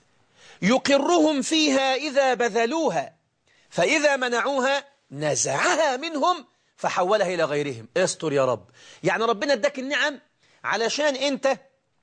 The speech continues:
تقوم بالنعمة ده وتدي للي يستحق من عباد الله، فإذا أنت أعطيت الناس من النعم التي عندك، سواء كان مال أو صحة أو منصب أو كلمة مسموعة أو حرفة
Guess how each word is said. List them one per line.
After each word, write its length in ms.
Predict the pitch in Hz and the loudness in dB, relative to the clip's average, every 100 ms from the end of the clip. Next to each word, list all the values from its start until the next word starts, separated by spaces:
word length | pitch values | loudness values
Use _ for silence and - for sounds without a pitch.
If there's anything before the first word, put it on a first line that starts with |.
| _ _ _ _ | _ _ _ _
تقوم 460 | 240 285 349 320 220 | -2 2 2 2 0
بالنعمة 520 | 247 240 294 247 254 | -2 0 0 0 0
ده 320 | 240 302 247 _ _ _ _ _ | 0 -2 -4 _ _ _ _ _
وتدي 500 | 185 254 359 359 262 | -2 2 2 0 -2
للي 220 | 285 277 | -4 -2
يستحق 480 | 269 - 254 302 - | -2 -2 -4 -4 -4
من 120 | 254 | -8
عباد 220 | 233 262 240 | -4 -4 -4
الله، 320 | 226 226 165 _ _ _ - | -6 -8 -8 _ _ _ -18
فإذا 420 | - 220 330 285 | -2 -2 0 2
أنت 400 | 277 285 311 262 | 2 2 -2 -2
أعطيت 520 | 247 226 214 277 269 240 | 0 0 0 -2 -2 -6
الناس 360 | 233 269 - | -2 -2 -2
من 180 | 226 226 | -4 -4
النعم 340 | 226 262 226 | -4 -2 -2
التي 280 | 226 247 240 | -2 -2 -2
عندك، 420 | 233 269 277 - _ _ | -2 -2 -2 -4 _ _
سواء 300 | - 208 247 | -2 0 0
كان 240 | 233 233 220 | 0 -4 -2
مال 280 | 254 277 - _ _ _ 180 | -2 -2 -6 _ _ _ -2
أو 140 | 190 | -2
صحة 440 | - 277 - 277 - _ _ 180 | 0 -2 -2 -6 -6 _ _ 0
أو 140 | 208 | 2
منصب 460 | 233 277 - 294 202 _ _ _ | 2 -2 0 0 -2 _ _ _
أو 160 | 190 202 | 0 0
كلمة 280 | - 277 247 | -2 -2 -2
مسموعة 580 | 214 - 285 277 277 - _ _ 180 | -2 -2 0 0 0 -4 _ _ 0
أو 160 | 196 | 0
حرفة 460 | - 285 262 285 | 0 -2 0 -4